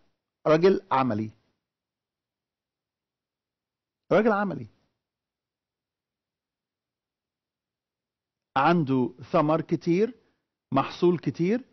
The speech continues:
مخازن اللي عنده مش هتكفيه، فقال: "أنا، طيب، أنا هعمل إيه بالباقي؟ أنا أبني مخازن أكبر منها." لحد كده، لو القصة وقفت لحد كده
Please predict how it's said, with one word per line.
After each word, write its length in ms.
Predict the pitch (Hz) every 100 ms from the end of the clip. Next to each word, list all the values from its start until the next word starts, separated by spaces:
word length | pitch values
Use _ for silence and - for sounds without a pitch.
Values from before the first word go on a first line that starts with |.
| _ _ -
مخازن 440 | 147 143 202 170
اللي 160 | 156 135
عنده 440 | 120 151 131 123 110 _ _ -
مش 480 | 147 156 - - -
هتكفيه، 680 | - 131 - 135 - 220 285 - _ _ _ _ _ _ _ _ -
فقال: 280 | 202 240
"أنا، 360 | 220 196 185 - -
طيب، 340 | 196 185 160
أنا 340 | - 156 151 -
هعمل 640 | 67 - 135 180 180 170 - _ _ 175
إيه 100 | 180
بالباقي؟ 400 | 175 147 139 180
أنا 340 | 196 180 - _ - _ _ _ -
أبني 260 | 233 208 180
مخازن 440 | 151 - 120 185
أكبر 260 | - 247 285
منها." 260 | 320 339 - _ _ _ _ _ _ _ _ _ _ _ _ _ _ -
لحد 500 | 185 - 285 339 262
كده، 520 | - 262 262 262 254 _ _ _ _ _ _ _ _ _ -
لو 340 | 156 165 180
القصة 420 | 180 - 311 - 202
وقفت 380 | 220 220 202
لحد 320 | 190 - 220 202
كده 440 | 247 233 220